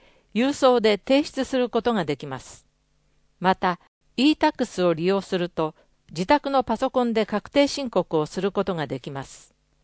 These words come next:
市民センターでは、今回からパソコンを導入し、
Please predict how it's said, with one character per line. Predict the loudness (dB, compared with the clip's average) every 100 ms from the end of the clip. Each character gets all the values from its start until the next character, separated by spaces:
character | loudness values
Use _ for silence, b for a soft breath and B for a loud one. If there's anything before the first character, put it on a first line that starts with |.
| _ _ _ _ _ _ _ _
市 | -10 -2
民 | 0 0
セ | -2 -2 0
ン |
タ | 0 0
ー |
で | 0 0
は、 | -2 -4 _ _ _
今 | -4 -2
回 | 0 0 0
か | -2
ら | -2
パ | -2 -6
ソ | -2
コ | 0
ン | 2 0
を | 0
導 | 0 0
入 | -4 -6
し、 | -6 -8